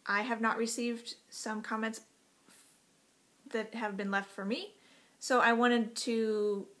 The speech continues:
put a call out there. If anybody knows her, if knows that she has an Instagram account or some other way I could get a hold of her to let her know she won, or if you wanna let her know she won and send her on over here to, um, send me her email. I'll leave my,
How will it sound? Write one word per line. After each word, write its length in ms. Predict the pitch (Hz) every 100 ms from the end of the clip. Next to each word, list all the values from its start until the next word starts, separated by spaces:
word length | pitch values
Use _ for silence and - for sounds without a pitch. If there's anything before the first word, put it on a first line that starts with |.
| _ _ _ _ _ _ -
put 140 | 240
a 40 |
call 280 | 226 - 240
out 160 | 233 233
there. 100 | 240
If 120 | 247
anybody 260 | 240 240 220
knows 400 | 190 208 254 -
her, 420 | 311 302 320 311
if 160 | - 202
knows 220 | 202 214
that 80 | 220
she 120 | -
has 120 | 214
an 80 | 208
Instagram 420 | 247 262 277 269
account 480 | 269 - 269 262 -
or 140 | 214 214
some 200 | 240 233
other 160 | 226
way 140 | 220 208
I 60 |
could 120 | 214
get 120 | 220 208
a 40 |
hold 200 | 240 214
of 80 | 220
her 180 | 226 226 - - - - - -
to 80 | 233
let 160 | 220
her 60 | 214
know 120 | 208
she 200 | 202 233
won, 280 | 208 233 240
or 120 | 208
if 120 | 190
you 120 | 196 233
wanna 160 | 240
let 120 | 233
her 80 | 233
know 140 | 226 220
she 160 | 226
won 220 | 220 214
and 100 | 202
send 180 | - 220
her 120 | 208
on 160 | 202 196
over 180 | 196 202
here 300 | 208 196 - - - - _ -
to, 400 | 226 208 202 -
um, 360 | 202 185 175 - - - - - - -
send 280 | - - 220
me 100 | 233
her 120 | 233
email. 380 | 220 226 262 277 - - _ - -
I'll 100 | 226
leave 200 | 247 277
my, 420 | 269 262 247 240